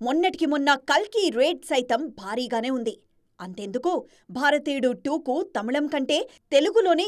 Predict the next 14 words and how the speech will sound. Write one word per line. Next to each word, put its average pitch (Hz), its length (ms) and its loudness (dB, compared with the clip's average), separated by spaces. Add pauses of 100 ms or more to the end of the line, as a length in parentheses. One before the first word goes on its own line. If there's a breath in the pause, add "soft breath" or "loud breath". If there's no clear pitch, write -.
(140)
ఎక్కువ 381 260 2
టికెట్ 440 360 -2
రేటుంది. 415 460 -2 (240)
already 440 380 4 (140)
తెలంగాణలో 370 600 6
రెండు 302 280 4
వందల 339 340 6
తొంభై 320 360 2
ఐదు 311 280 0
రూపాయల 285 360 4
టికెట్ 254 400 0
రేటుంది. 254 400 0 (300 soft breath)
దానిపై 349 600 4
అదనంగా 277 520 2